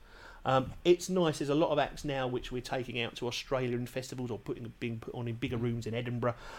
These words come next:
that we've seen come right the way through from the open mic spots they've done with us ten years ago, through to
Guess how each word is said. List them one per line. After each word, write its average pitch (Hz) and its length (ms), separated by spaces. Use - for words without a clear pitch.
that 131 300
we've 123 200
seen 123 280
come 123 220
right 143 180
the 131 60
way 123 160
through 131 200
from 127 140
the 127 100
open 135 240
mic 127 240
spots - 540
they've 120 200
done 123 180
with 123 120
us 120 100
ten 127 240
years 120 240
ago, 120 360
through 147 440
to 127 120